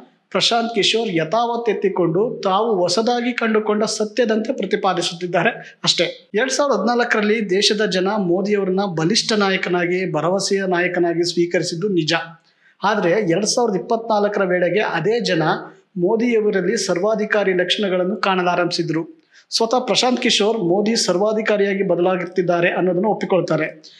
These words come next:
ಕರಣ್ ಥಾಪರ್ ಅವರ ಜೊತೆ ನಡೆದ ಸಂದರ್ಶನದಲ್ಲಿ ಮೋದಿ ಬ್ರ್ಯಾಂಡ್ನ ವರ್ಚಸ್ಸು ಎರಡ್ ಸಾವಿರದ ಹದಿನಾಲ್ಕು, ಎರಡ್ ಸಾವಿರದ ಹತ್ತೊಂಬತ್ತಕ್ಕೆ ಹೋಲಿಸಿದ್ರೆ ಈಗ ಕುಸಿದಿದೆ ಎಂದು ಹೇಳ್ತಾ ಪ್ರಶಾಂತ್ ಕಿಶೋರ್ ಅವರು ಎರಡ್ ಸಾವಿರದ ಹದಿನಾಲ್ಕರಲ್ಲಿ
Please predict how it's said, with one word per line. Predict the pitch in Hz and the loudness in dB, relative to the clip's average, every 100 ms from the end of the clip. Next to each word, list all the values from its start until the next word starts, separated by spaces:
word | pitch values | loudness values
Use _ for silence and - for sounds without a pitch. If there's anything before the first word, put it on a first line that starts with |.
| - - | -10 -4
ಕರಣ್ | 202 262 285 | 0 0 0
ಥಾಪರ್ | 240 233 240 233 | 0 0 0 2
ಅವರ | 214 214 | 2 2
ಜೊತೆ | 196 202 | 0 0
ನಡೆದ | 196 185 | 0 2
ಸಂದರ್ಶನದಲ್ಲಿ | 190 185 185 - 185 170 156 165 233 320 | 0 0 0 0 0 0 0 0 0 -4
ಮೋದಿ | - 170 165 214 240 254 | -8 -4 0 0 2 0
ಬ್ರ್ಯಾಂಡ್ನ | 220 214 196 196 202 | 0 0 0 0 0
ವರ್ಚಸ್ಸು | 175 175 190 175 - 180 262 - - - _ 180 | 0 0 0 0 0 0 -2 -6 -20 -20 _ 0
ಎರಡ್ | 214 226 | 0 0
ಸಾವಿರದ | - 247 202 | 0 2 2
ಹದಿನಾಲ್ಕು, | 175 214 220 214 226 | 0 0 0 -2 -2
ಎರಡ್ | 202 202 | 0 0
ಸಾವಿರದ | 196 180 | 0 -2
ಹತ್ತೊಂಬತ್ತಕ್ಕೆ | 175 226 233 233 220 208 | 0 0 0 0 0 0
ಹೋಲಿಸಿದ್ರೆ | 185 175 175 170 240 196 185 240 | 0 0 0 2 0 0 0 0
ಈಗ | 233 | 0
ಕುಸಿದಿದೆ | 233 208 220 190 185 185 180 - - - | 0 -2 0 0 0 -2 -6 -16 -20 -6
ಎಂದು | 208 208 196 | 0 2 4
ಹೇಳ್ತಾ | 175 214 214 196 180 240 - - _ _ _ - | 4 2 2 0 0 -2 -12 -18 _ _ _ -2
ಪ್ರಶಾಂತ್ | 185 247 240 | 0 2 2
ಕಿಶೋರ್ | 220 190 196 | 2 2 2
ಅವರು | 180 190 | 2 2
ಎರಡ್ | 214 165 214 | 0 0 0
ಸಾವಿರದ | 220 247 233 214 | 0 0 2 0
ಹದಿನಾಲ್ಕರಲ್ಲಿ | 180 208 202 196 156 165 - - - | 2 2 2 0 2 2 0 -6 -16